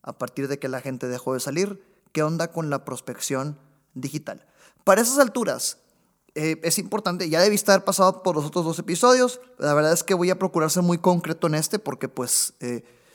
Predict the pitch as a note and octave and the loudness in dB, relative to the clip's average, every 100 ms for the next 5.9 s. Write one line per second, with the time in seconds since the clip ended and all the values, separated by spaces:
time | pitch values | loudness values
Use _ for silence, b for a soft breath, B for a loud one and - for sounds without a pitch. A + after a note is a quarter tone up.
0 | b - D#3+ E3+ F#3+ A3 C4 C#4 - A3+ | b -2 4 8 10 10 8 6 2 4
1 | A#3 A#3+ A#3+ A3 G3 G3+ G#3 G3+ E3+ E3 | 6 4 4 4 4 4 2 0 -2 0
2 | F3+ F#3+ E3 C#3 D#3 D#3+ F#3 F3+ A3+ B3 | 4 4 2 2 2 4 2 0 -6 -6
3 | b b - C3+ F3+ E3 E3 D3+ F3 D#3 | b b -8 -4 0 4 2 2 -2 -2
4 | D#3 F3 E3 D#3 F3+ F3 D#3 D#3+ D#3+ E3 | -2 -2 -4 -4 -2 -2 -2 -4 -2 -2
5 | D3+ D#3 D#3+ D#3 D3+ D3+ C#3+ E3 - | 0 -2 -2 -2 -2 0 -2 -2 -4